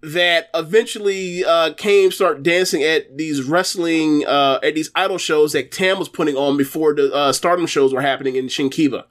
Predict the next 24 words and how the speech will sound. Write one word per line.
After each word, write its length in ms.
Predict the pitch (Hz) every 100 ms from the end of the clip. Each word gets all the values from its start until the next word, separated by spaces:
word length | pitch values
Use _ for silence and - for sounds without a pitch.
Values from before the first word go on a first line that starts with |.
| _
First 300 | - 156 139
Rings. 340 | 131 90 - - _ _ _ _ _ _ -
And 160 | 180
then 420 | 175 196 196 190 - _ _ -
Tam 400 | 170 170 175 180
and 120 | 170
Rossi 600 | 160 156 151 147 139 139 - - _ _ _ _ _ _ _ _ _ -
convinced 420 | 226 196 226 -
her 140 | 214
into 380 | 190 196 202 185
hopping 320 | 185 180 185
into 200 | 170 180
wrestling 380 | 160 151 131 135
because 140 | 147
she's 140 | 143 143
five 340 | - 175 156
six 240 | - 151 147
and 80 |
athletic 500 | 135 135 117 101 - _ _ _ _ -
and, 160 | 160
and, 280 | 156 160 143
and, 340 | 151 147 139 139
and 200 | 151 139
bouncy 420 | 139 110 90